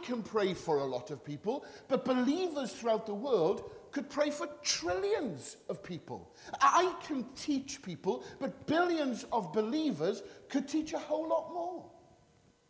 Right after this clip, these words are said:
So it's not so much that believers today are greater than Jesus by significance.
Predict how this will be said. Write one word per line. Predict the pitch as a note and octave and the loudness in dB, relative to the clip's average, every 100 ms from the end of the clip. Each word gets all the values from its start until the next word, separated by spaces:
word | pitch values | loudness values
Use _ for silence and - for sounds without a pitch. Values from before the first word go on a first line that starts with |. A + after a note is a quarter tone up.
| - - - - - _ _ _ _ _ _ | -20 -20 -20 -20 -20 _ _ _ _ _ _
So | - D#4 D#4 | -2 -2 -2
it's | C#4 | -4
not | F4 | -4
so | - F#4 | -4 -6
much | E4 - | -6 -8
that | A#3+ | -8
believers | A3+ A3 F#3+ G3+ | -4 -4 -4 -4
today | F#3+ F#3+ | -2 0
are | F3+ | 0
greater | C3+ F3 E3+ - | 0 0 0 -2
than | F3 E3 D#3+ | -4 -4 -6
Jesus | A#2+ D3+ D3 C#3+ | -6 -8 -6 -8
by | B2+ D3+ | -6 -6
significance. | C#3+ - C3+ C3+ E3 - B3+ - - G#3+ - - - | -4 -8 -8 -6 -6 -4 -4 -4 -10 -10 -10 -10 -10